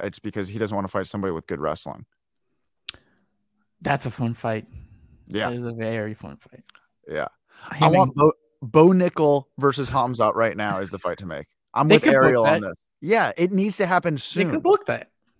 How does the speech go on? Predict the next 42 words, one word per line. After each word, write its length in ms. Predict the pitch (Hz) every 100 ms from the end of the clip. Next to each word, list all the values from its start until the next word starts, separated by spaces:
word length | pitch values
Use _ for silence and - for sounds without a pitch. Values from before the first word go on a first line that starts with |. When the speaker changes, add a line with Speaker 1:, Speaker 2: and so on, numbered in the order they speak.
| _ - - -
Speaker 1:
It 160 | 180 196
would 140 | 190 185
be 80 |
massive. 680 | 190 160 143 151 - 69 60 -
Like, 160 | 147
I 140 | 160 160
know 200 | 170 190
Speaker 2:
Yeah. 80 | 190
Speaker 1:
it'd 100 | -
be 120 | 160
more 240 | 147 147
massive 420 | 147 123 131 143 120
if 120 | 110
Hamzat 440 | 113 113 117 113
was, 140 | 110 110
like, 140 | 113
the 80 | 110
belt 280 | 101 104 -
holder 480 | 117 113 113 110 - _ - - -
and 460 | 101 104 98 101 92 _
then 380 | 104 117 107 -
Bo 320 | _ 127 120 117
Nickel, 300 | 110 110 107
like, 180 | 104 - _
you 100 | 113
know, 80 | 98
worked 300 | 92 110 110
his 100 | 107
way 200 | 101 101
up 180 | 104 -
for 120 | 127
a 40 | 117
little 220 | 117 113
while. 400 | 110 113 113 113 _ -
Speaker 2:
Yeah. 160 | 156 131
Speaker 1:
But 200 | 110 - - - - -
I 100 | 135
want 260 | 147 147
that 160 | 113 101
this 200 | 98 -
year. 340 | 95 101 76 - _ _
Speaker 2:
Well, 240 | 170 180